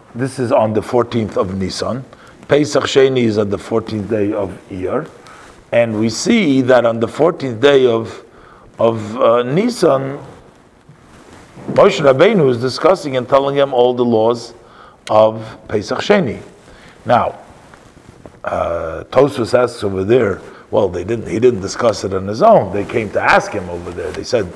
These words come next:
"What should we do? We're Tomei," so he had to give them the answer. So how do we know that you have to discuss on your own? It's not like Moshe Rabbeinu was volunteering the laws of Pesach Sheni over there, I mean, they was,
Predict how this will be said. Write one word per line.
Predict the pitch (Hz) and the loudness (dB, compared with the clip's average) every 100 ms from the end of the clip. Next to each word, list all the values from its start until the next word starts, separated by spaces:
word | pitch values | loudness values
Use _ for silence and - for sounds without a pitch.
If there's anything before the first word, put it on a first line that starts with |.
| - - - | -16 -18 -4
"What | 113 113 | -2 -2
should | 117 | -4
we | 98 101 | -4 0
do? | 208 | 2
We're | 190 104 107 | 2 0 2
Tomei," | 185 208 135 | 2 2 0
so | 110 107 | 0 -2
he | 110 | 0
had | 117 | 0
to | 117 | -2
give | 110 117 | -2 -4
them | 110 104 | -4 -4
the | 127 | 0
answer. | 190 226 127 107 - - - - - | 0 0 -2 -2 -4 -18 -20 -20 -18
So | - - - | -4 0 4
how | 131 | 4
do | 147 | 4
we | 127 | 2
know | 123 127 135 | 4 6 6
that | 117 98 | 2 0
you | 110 | 2
have | 117 117 | 4 2
to | - | -2
discuss | 107 101 - 127 - | -6 -6 -2 -2 0
on | 110 | -4
your | 104 104 | -4 -2
own? | 107 101 117 135 - - - - | 0 0 -2 -8 -16 -20 -20 -12
It's | - | 2
not | 156 170 | 2 4
like | 120 | 0
Moshe | 123 135 120 | 2 0 2
Rabbeinu | 117 120 139 123 | 2 4 2 2
was | 110 | 0
volunteering | 98 113 110 98 135 123 110 | 2 2 0 0 0 2 0
the | 101 | 0
laws | 113 120 117 98 - - - - | 4 4 2 -2 -12 -18 -20 -4
of | - 101 - | 0 0 0
Pesach | 120 104 - 95 | -2 -2 -6 -6
Sheni | - 165 220 | -2 0 2
over | 113 107 104 | 0 0 -2
there, | 107 127 175 | 2 2 2
I | 170 | 0
mean, | 127 131 | -4 0
they | 131 135 | 2 2
was, | 135 143 117 | 2 0 -4